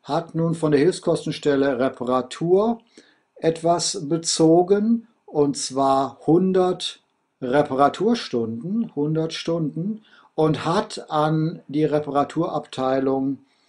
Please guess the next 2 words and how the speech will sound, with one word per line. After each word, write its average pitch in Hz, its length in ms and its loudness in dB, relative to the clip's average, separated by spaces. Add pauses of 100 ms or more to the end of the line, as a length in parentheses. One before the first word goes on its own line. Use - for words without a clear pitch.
(540)
ähm, 120 1080 0 (240)
fünftausend 117 1200 -4